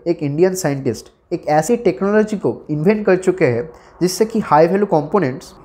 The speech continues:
को सेल्फ रिपेयर किया जा सकता है। जी हाँ, आपने सही सुना। असल में प्रोफेसर रामेश कुमार सिंह, जो आईआईटी बॉम्बे के मैकेनिकल इंजीनियरिंग डिपार्टमेंट से है, उन्होंने इस नया टेक्नोलॉजी को इन्वेंट किया है।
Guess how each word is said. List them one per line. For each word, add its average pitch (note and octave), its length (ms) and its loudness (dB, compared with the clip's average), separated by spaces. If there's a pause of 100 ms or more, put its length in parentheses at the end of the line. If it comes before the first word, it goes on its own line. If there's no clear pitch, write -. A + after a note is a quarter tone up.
(380)
को E3+ 420 4
सेल्फ A3 360 -2
रिपेयर F3+ 300 0
किया G#3+ 220 2
जा D#3 140 0
सकता G#2 340 -6
है। - 160 -12 (760)
जी G3+ 140 6
हाँ, C#3 240 2
आपने G3 220 -2
सही G3+ 260 0
सुना। A#2 260 -8 (800)
असल A3 200 4
में C3 280 0
प्रोफेसर F#3+ 380 2
रामेश E3+ 340 2
कुमार G3+ 260 -2
सिंह, B2+ 340 -4 (220)
जो F3+ 140 4
आईआईटी D#3 340 2
बॉम्बे E3 340 0
के F3 120 -4
मैकेनिकल E3+ 500 -2
इंजीनियरिंग F3+ 580 2
डिपार्टमेंट E3 480 0
से F#3+ 100 -4
है, A#2+ 320 -4 (200)
उन्होंने E3+ 460 -2 (200)
इस G#3 220 -4
नया D3+ 240 0
टेक्नोलॉजी F#3 560 -2
को A#2 260 -4 (140)
इन्वेंट D#3+ 400 -2
किया G#2+ 160 -4
है। G#2 220 -10